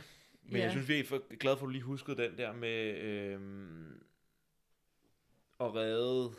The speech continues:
Speaker 1: meditation fra mindful-, øh, fra mindfulness-bølgen.
Speaker 2: <laughs>
Speaker 1: Det er
Speaker 2: Ja.
Speaker 1: virkelig vigtigt. Også fordi, at, øh,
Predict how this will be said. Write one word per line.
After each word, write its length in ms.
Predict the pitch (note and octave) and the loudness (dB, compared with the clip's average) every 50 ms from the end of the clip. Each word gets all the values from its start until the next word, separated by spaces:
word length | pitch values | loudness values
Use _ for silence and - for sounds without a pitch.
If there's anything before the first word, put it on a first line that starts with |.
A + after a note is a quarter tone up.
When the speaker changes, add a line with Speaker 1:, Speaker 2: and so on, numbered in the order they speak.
| - - | -14 -8
Speaker 1:
meditation 720 | - A#2+ A#2+ A#2+ - G#2 - A2+ - - B2 A#2 F2+ F#2+ | -4 -2 -2 -2 -2 -4 -4 -4 -2 0 0 -2 -2 -4
fra 140 | G#2+ - A#2 | -8 -6 -4
mindful-, 520 | A2 G2+ F#2 F#2+ G2+ G2+ A2 A2+ A2 G#2+ - | -2 -2 -2 -2 -4 -6 -8 -8 -8 -8 -8
øh, 340 | - G2+ G#2 G2+ G2+ G2+ | -6 -4 -2 -2 -2 -4
fra 260 | G2 - - G2+ G2 F#2+ | -6 -8 -8 -6 -4 -4
mindfulness-bølgen. 720 | G2 G2 G#2 G#2+ G2+ G2 - - G#2 G2+ G2 G#2 G2 F#2+ | -6 -6 -10 -12 -12 -12 -10 -8 -8 -8 -8 -8 -12 -12
Speaker 2:
<laughs> 40 | - - - - - - - - | -12 -10 -8 -8 -8 -8 2 6
Speaker 1:
Det 120 | C#4 C4 - - C4 B3 - - A#3+ A3 - - - - - - - | 6 6 6 6 2 0 0 0 -4 -4 -4 -8 -20 -20 -20 -10 -4
er 60 | - | -2
Speaker 2:
Ja. 120 | G#3+ G#3 - A2 G#2 A2+ | 0 0 0 -2 -2 2
Speaker 1:
virkelig 340 | C3 C3+ C3 C3 D3 C#3+ | 2 2 2 2 -2 -2
vigtigt. 440 | B2 A2+ A2+ A2 A2 - C3 A2+ A2 _ _ _ _ _ _ _ _ - | 0 0 -2 -2 -4 -8 -12 -12 -14 _ _ _ _ _ _ _ _ 0
Også 220 | - A#2+ A2+ G#2+ | 2 2 2 0
fordi, 320 | - B2+ A#2 A#2+ A#2+ A#2 F#2 | -2 -6 -4 -4 -4 -2 -2
at, 280 | G#2 A2+ A2 A2 - | -2 -2 -2 -4 -4
øh, 300 | A2+ A2 G#2+ G#2+ G#2+ G#2 | -2 0 0 0 -2 -2